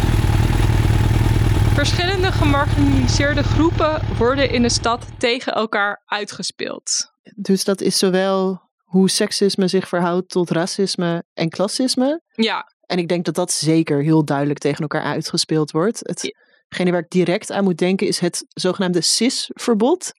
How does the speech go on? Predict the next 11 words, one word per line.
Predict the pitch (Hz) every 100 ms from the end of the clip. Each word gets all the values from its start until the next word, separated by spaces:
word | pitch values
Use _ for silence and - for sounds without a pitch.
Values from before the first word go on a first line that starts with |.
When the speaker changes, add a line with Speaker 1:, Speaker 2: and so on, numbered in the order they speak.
| _
Speaker 2:
Eh, | - 175 175 170
dit | 175 185
is | 180 - -
ook | 175 214
volgens | - 247 -
mij | 220
een | 220 -
uitvinding | 202 214 - 220 208 208 202 -
van | 196 190 190
Dylan | 190 196 190
Yesilgos | 185 180 - 240 254 277 330 -